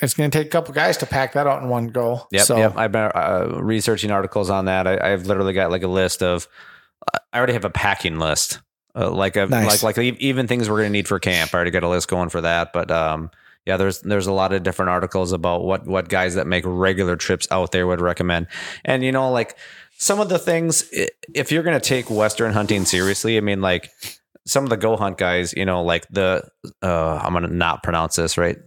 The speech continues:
Speaker 2: S-, Savar-, Savarsky, no,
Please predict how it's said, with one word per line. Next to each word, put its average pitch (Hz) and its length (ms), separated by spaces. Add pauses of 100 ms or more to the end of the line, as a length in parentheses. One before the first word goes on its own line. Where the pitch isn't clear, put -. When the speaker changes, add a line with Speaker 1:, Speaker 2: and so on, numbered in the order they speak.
(120)
Speaker 2:
S-, - 300 (120)
Savar-, 92 500 (240)
Savarsky, 92 1200
no, 78 420